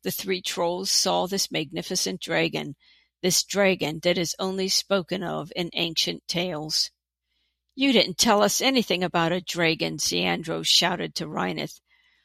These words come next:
"What is that thing doing here? What does it have to do with anything we are doing?" Merrick hollered out.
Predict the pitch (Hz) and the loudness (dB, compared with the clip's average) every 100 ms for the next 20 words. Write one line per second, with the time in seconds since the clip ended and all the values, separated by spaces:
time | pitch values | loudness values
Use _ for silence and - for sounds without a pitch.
0 | _ _ _ - 214 269 277 233 226 190 | _ _ _ -2 4 6 6 6 4 4
1 | - 208 208 190 190 190 180 180 180 160 | 2 2 2 -2 -2 -2 -4 -2 0 0
2 | 156 170 - 226 285 240 226 233 214 - | -2 -6 -4 0 0 2 2 4 2 0
3 | 196 180 190 175 175 - 226 214 196 180 | -4 0 0 0 -6 0 0 2 0 -2
4 | 160 185 175 170 - 160 160 160 156 165 | 0 0 0 0 -4 -6 -6 -8 -4 -4
5 | 165 - 170 180 156 160 160 - | -4 -4 -2 -2 -2 -4 -4 -4